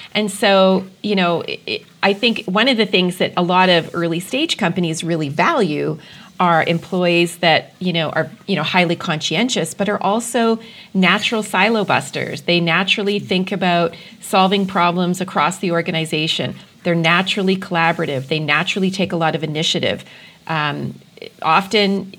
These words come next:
Speaker 1: we don't have, you know, we, we have role portfolios.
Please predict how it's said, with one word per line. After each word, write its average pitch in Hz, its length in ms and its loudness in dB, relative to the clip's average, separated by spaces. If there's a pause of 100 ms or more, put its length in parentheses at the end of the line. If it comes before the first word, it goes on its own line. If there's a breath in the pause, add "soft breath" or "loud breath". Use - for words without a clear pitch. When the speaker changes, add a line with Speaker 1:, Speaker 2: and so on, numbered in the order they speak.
Speaker 1:
we 185 240 0
don't 175 260 2
have, 170 560 0
you 185 100 0
know, 160 220 0 (180)
we, 185 140 -2
we 185 140 2
have 180 280 2
role 202 220 4
portfolios. 143 880 0